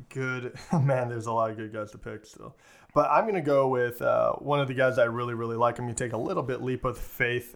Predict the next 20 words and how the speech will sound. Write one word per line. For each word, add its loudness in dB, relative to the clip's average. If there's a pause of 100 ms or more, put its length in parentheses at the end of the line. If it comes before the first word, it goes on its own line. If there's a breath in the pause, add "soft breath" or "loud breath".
I'm 2
gonna -4
jump 0
over 0
someone -2
like 0
Mark 4
Ingram, -2
Marlon 2
Mack, -2 (320 soft breath)
a -4
little 4
safer. 0
I'm 4
gonna 4
go 4
with 0
Devin 0
Singletary -4
here. -6